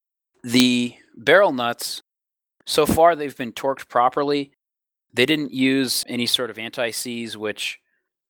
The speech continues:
I guess isn't absolutely necessary, but I kinda like to see that. I think that's, uh, the proper way to put these together. So that was a bit discouraging. The flash hiders are also crooked, like, every single one is, is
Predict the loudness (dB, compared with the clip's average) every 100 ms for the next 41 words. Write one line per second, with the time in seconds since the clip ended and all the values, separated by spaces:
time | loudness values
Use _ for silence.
0 | _ -2 2 2 2 -2 0 2 2 0
1 | -2 0 0 -2 0 2 2 2 0 -2
2 | _ -2 0 2 0 0 0 -2 -2 -6
3 | -4 2 4 4 2 -2 0 0 0 0
4 | 0 0 -2 -10 2 4 4 2 0 0
5 | -2 -6 -4 -4 -4 0 2 2 -4 _
6 | _ _ _ _ _ 0 2 2 0 -4
7 | -6 -6 -6 -8 -6 -6 -8 -12 -16 _
8 | _ _ _ _ 4 4 6 6 6 4
9 | 2 2 0 -2 0 2 2 0 -4 -4
10 | -4 -2 -2 -2 0 0 0 -4 -4 -8
11 | -6 -4 -4 -6 -10 -8 -6 -4 -4